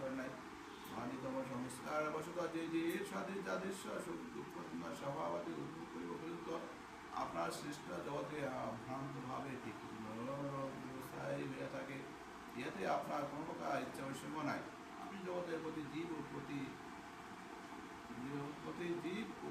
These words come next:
প্রতি বস্তু নিয়ন্ত্রণ সৃষ্টিগত হইলেও আপনার নিয়ন্ত্রণে কোনো কিংবা সৃজনে কিছুমাত্র বৈষম্য নাই। জগৎ দেখা যায় যে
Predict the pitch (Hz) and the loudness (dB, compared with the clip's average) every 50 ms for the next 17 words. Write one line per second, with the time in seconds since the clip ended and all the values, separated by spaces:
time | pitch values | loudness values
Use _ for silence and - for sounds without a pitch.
0 | - - 160 160 160 160 139 139 165 185 - - - - 139 143 147 143 - 139 | -2 0 -2 0 0 0 0 0 0 0 0 0 -2 0 2 4 4 4 4 2
1 | 135 131 120 - - - - - - - 185 170 151 151 - 151 139 131 127 127 | 2 2 2 -2 -4 -6 -4 -4 -4 -4 -2 0 0 0 2 4 4 4 4 4
2 | 123 123 127 135 147 156 151 - 151 139 127 131 131 135 143 143 143 - 147 143 | 2 2 2 2 0 0 -2 -2 -2 -2 -2 -2 -2 0 0 0 -2 -2 -2 -2
3 | 147 147 139 131 - - 123 123 - 175 - 127 117 - - - - - - - | -2 0 0 -2 -2 -2 -4 -4 -2 0 0 0 0 -2 -4 -6 -8 -10 -10 -10
4 | - - - - - - 156 - - - - - - - 139 131 127 - 143 143 | -10 -10 -10 -8 -6 -4 -4 -2 -2 -2 -2 0 0 0 0 0 0 0 2 2
5 | 139 131 120 113 120 123 131 135 131 135 135 131 131 131 127 135 131 127 127 135 | 2 2 2 2 2 2 0 0 0 0 0 0 2 2 4 4 4 4 4 2
6 | 160 160 | 0 0